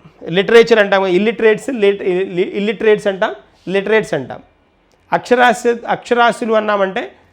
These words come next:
డిజిటల్ పరమైన వస్తువులని వాడగలిగి దాని నుంచి సమాచారం తెలుసుకోగలిగితే అది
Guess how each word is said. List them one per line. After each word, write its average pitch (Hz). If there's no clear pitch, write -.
డిజిటల్ 190
పరమైన 208
వస్తువులని 202
వాడగలిగి 180
దాని 170
నుంచి 180
సమాచారం 185
తెలుసుకోగలిగితే 156
అది 165